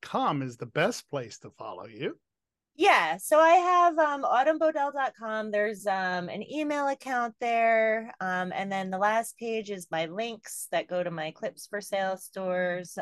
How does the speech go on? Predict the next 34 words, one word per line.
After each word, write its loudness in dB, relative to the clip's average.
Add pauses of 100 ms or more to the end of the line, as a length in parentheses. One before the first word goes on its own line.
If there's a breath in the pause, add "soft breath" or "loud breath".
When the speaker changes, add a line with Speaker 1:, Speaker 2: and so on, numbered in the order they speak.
Speaker 2:
um, -6
and -10
any -4
other -2
kind -6
of -10
link -10
that 0
I 0
may -4
have. -2 (580 soft breath)
Um, -6
I -2
have -2
my -6
calendar 0
page -6
on 0
there, -4
so -10
you'll -4
know -4
what -8
state -8
I'm -10
traveling -6 (140)
to -6
and -10
when. -4 (580 soft breath)
Um, -2 (480)
Twitter 0 (400)
is -4
Autumn -2
Bodell. -2